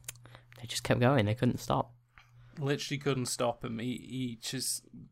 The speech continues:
Speaker 2: went on as hard as he could. I, when he left, I don't even think he stopped talking about
Speaker 1: Yeah,
Speaker 2: it.
Speaker 1: some say he's still going to this day.
Speaker 2: No, I, I, I believe that, that his name is now John Deadpool, 'cause that's how much he likes him.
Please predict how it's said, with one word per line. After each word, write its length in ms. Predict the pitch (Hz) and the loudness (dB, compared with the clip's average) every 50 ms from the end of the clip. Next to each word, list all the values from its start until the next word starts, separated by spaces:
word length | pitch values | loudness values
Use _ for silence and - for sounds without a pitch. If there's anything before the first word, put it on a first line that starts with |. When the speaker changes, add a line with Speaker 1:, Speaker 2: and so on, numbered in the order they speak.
| - | -18
Speaker 2:
went 400 | 107 - 135 123 127 123 123 120 | -14 -10 -4 -2 0 2 2 2
on 300 | 120 120 120 117 117 113 - | 2 2 2 0 -2 -4 -4
as 140 | 127 123 - | -6 -6 -2
hard 280 | - 127 120 120 117 | 0 2 2 2 0
as 100 | 120 110 - | -2 -4 -6
he 60 | 113 | -6
could. 220 | - - 123 - | -4 -4 -2 0
I, 140 | 131 127 131 - - | 2 2 2 0 -2
when 280 | - 143 123 139 135 143 | -6 -2 2 2 4 4
he 140 | 143 143 131 | 4 4 4
left, 400 | 127 131 131 127 - - - 120 | 4 4 4 2 2 -2 -4 -6
I 60 | 113 | -2
don't 180 | 110 123 123 | 0 0 0
even 260 | 120 120 117 117 113 113 | 2 0 0 0 0 0
think 180 | 117 117 110 | 0 -2 -2
he 100 | 113 110 | -2 -4
stopped 320 | 110 - - 113 117 - - | -4 -2 -2 -2 -2 -2 -4
talking 280 | 127 120 117 113 117 | -4 -4 -4 -4 -4
about 140 | 110 - 113 | -4 -2 -2
Speaker 1:
Yeah, 80 | 123 131 | -2 -2
Speaker 2:
it. 80 | - | -2
Speaker 1:
some 220 | - - 131 139 139 | 0 2 2 2 4
say 160 | - 151 131 | 6 8 8
he's 100 | 120 - | 8 6
still 180 | - - 135 | 6 6 6
going 220 | 110 110 107 110 107 | 8 8 8 8 6
to 100 | - 104 | 2 -2
this 140 | - - - | -4 -4 0
day. 300 | - 113 113 110 107 - - - _ - - - - - - - - - | 2 4 4 4 2 0 -4 -20 _ -20 -20 -20 -20 -20 -20 -20 -12 -4
Speaker 2:
No, 140 | - 139 139 | 2 4 6
I, 180 | 131 123 120 - - - | 8 8 6 6 4 0
I, 260 | - - 127 131 123 117 | -4 -4 -2 -2 -2 -2
I 100 | 127 123 | -2 -2
believe 380 | - - 127 127 131 127 117 110 | 0 0 2 2 4 2 2 0
that, 140 | 117 110 107 - - - - | -2 -6 -6 -10 -14 -14 -10
that 200 | 123 117 123 113 | -6 -6 -4 -4
his 160 | 123 113 110 | -4 -2 -2
name 280 | 120 117 113 110 110 | 0 0 2 2 0
is 100 | 110 107 | 0 0
now 200 | 113 110 110 110 | 0 0 0 0
John 300 | 104 - 117 110 110 110 | -2 -2 -2 -2 -2 -2
Deadpool, 520 | 107 117 117 113 - - - 117 104 101 101 - | -2 -4 -4 -4 -6 -8 -8 -8 -8 -8 -10 -12
'cause 180 | - - 107 101 | -10 -8 -8 -6
that's 220 | 110 107 110 - | -6 -6 -4 -4
how 100 | - 110 | -6 -6
much 240 | 107 107 107 107 - - | -6 -6 -6 -8 -8 -10
he 100 | 117 107 | -10 -8
likes 380 | 110 113 117 - - - - - | -6 -6 -6 -8 -8 -10 -10 -10
him. 160 | 110 107 | -10 -12